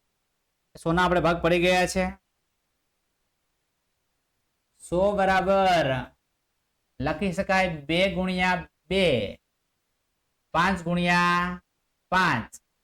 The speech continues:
બે ગુણ્યા બે એટલે બે નો સ્ક્વેર, પાંચ ગુણ્યા પાંચ એટલે પાંચ નો સ્ક્વેર. આ લખી શકીએ બે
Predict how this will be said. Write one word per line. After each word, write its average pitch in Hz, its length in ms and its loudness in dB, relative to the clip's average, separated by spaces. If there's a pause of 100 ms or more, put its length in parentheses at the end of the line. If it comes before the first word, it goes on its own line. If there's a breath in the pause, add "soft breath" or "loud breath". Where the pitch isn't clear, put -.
(180)
બે 175 220 0
ગુણ્યા 190 360 0
બે 180 160 -2
એટલે 190 220 2
બે 170 140 0
નો 185 220 0
સ્ક્વેર, 190 640 -2 (800)
પાંચ 226 320 0
ગુણ્યા 208 240 0
પાંચ 190 260 0
એટલે 185 140 0
પાંચ 165 380 -2
નો 170 440 2 (440)
સ્ક્વેર. 165 680 -2 (800)
આ 151 40 -6
લખી 170 260 0
શકીએ 175 680 0 (1400)
બે 165 160 0